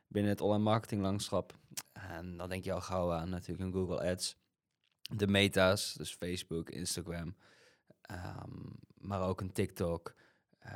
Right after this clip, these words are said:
de betaalde marketplaces, YouTube, de displaycampagnes. Eigenlijk het hele, het hele, eh, eh,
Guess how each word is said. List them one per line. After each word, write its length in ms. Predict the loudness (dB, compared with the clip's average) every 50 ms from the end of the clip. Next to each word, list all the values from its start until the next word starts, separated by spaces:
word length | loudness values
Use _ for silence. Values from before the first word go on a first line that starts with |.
| -10 -6
de 240 | -2 0 0 0 0 -2
betaalde 320 | -2 -2 0 2 2 2
marketplaces, 1080 | 2 4 4 2 2 0 -6 -8 -4 -2 -2 -2 -2 -2 -4 -4 -4 -6 -6 -8 -8 -8
YouTube, 640 | -4 -2 0 0 0 -2 -2 -2 -2 -2 -2 -4 -8 -14 -10
de 100 | -10 -8
displaycampagnes. 1000 | -4 -2 -4 -2 -2 -2 -2 -2 -2 -6 -10 -8 -8 -8 -6 -6 -6 -6 -8 -10 -12 -16 -20 _ 2
Eigenlijk 360 | 6 6 8 8 6 4 4
het 180 | 6 6 8
hele, 160 | 8 10 10 10
het 260 | 10 10 8 8 6
hele, 300 | 6 6 6 8 8 8 8 10 10 10 8 8 8 8 6 4 2
eh, 400 | 2 2 2 2 2 2 2 0
eh, 80 | -2